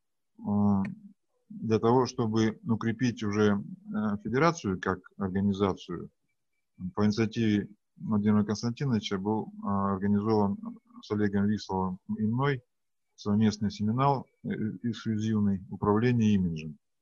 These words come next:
часть первая. Вообще-то он эксклюзивный, почему? Больше такого семинара ни разу не проводилось. Было, было Управление имиджем два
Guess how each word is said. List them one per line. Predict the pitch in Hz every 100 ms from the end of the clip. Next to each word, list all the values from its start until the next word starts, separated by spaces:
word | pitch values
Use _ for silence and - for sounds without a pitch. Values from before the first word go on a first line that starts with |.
| _ _ -
часть | 101 90 -
первая. | 92 85 82 76 _ _ _ _ _
Вообще-то | 98 92 110 104
он | 95 95
эксклюзивный, | - 113 131 151 104
почему? | 92 - 95
Больше | 92 107
такого | - 90 98
семинара | - 98 98 92
ни | 95
разу | 95 87
не | 87
проводилось. | 82 98 104 123 135 113 _ _ _ _ _ _ _
Было, | 92 92 98 98 - -
было | 104 101 98
Управление | 90 101 101 98 98
имиджем | 92 90 90 92
два | 95 95 85